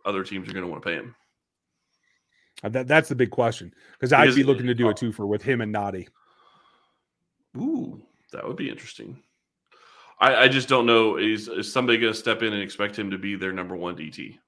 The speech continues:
Speaker 1: I
Speaker 2: That
Speaker 1: think
Speaker 2: is the question.
Speaker 1: and if they are, then you can't pay him that because that's already what you're paying Chris Jones. So,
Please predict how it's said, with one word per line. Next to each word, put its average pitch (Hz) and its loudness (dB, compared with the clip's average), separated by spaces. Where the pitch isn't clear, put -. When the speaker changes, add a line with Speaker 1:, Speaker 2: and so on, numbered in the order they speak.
Speaker 1:
I - -2
Speaker 2:
That 95 0
Speaker 1:
think 104 -2
Speaker 2:
is 87 -10
the 92 -8
question. - -14
Speaker 1:
and 98 -2
if 104 0
they 101 2
are, 101 4
then 98 -6
you 92 -8
can't 82 -8
pay 82 -6
him 85 -6
that 80 -8
because 85 -10
that's 82 -8
already 85 -6
what 82 -10
you're 65 -14
paying 73 -10
Chris - -20
Jones. - -16
So, 104 -10